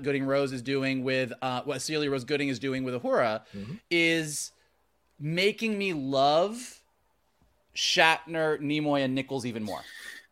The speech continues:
Speaker 2: Yeah, it's an excellent
Speaker 1: And
Speaker 2: point.
Speaker 1: that's what you want
Speaker 2: Yeah.
Speaker 1: to have happen with these sort of sto-, when these sort of stories where you cast younger actors as, in a way that even, like, the newer Star Trek, like the Chris Pine,
Speaker 2: Mm.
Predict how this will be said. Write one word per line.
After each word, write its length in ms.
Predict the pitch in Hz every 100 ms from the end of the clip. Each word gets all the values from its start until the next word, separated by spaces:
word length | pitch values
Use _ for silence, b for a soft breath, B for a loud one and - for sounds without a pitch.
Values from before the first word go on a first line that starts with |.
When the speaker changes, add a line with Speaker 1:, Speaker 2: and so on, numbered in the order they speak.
| _
Speaker 2:
Yeah, 240 | 311 359
it's 120 | 208 -
an 60 |
excellent 280 | 226 - 240
Speaker 1:
And 80 | 170
Speaker 2:
point. 60 |
Speaker 1:
that's 240 | 180 180 214
what 120 | 202
you 100 | 180
want 280 | 147 156 240
Speaker 2:
Yeah. 60 |
Speaker 1:
to 60 | 175
have 180 | 143 127
happen 380 | 123 120 135 110
with 140 | 113
these 220 | 107 113 -
sort 180 | 113
of 60 | 107
sto-, 160 | - 117
when 160 | 123
these 140 | 131 123
sort 180 | 135
of 80 | 117
stories 340 | - 196 139 113
where 80 |
you 100 | 127
cast 300 | 120 135 123
younger 240 | 135 127 120
actors 460 | 117 123 - 113 107
as, 280 | 107 107 - B B
in 120 | 233
a 60 | 226
way 260 | 202 220 269
that 120 | 269
even, 220 | 226 214
like, 180 | 196 -
the 80 | 156
newer 340 | 151 170 185
Star 240 | - 143
Trek, 200 | 127 127
like 120 | 135 127
the 60 |
Chris 220 | 135 170 -
Pine, 560 | - 151 151 151 151
Speaker 2:
Mm. 280 | 143 143 110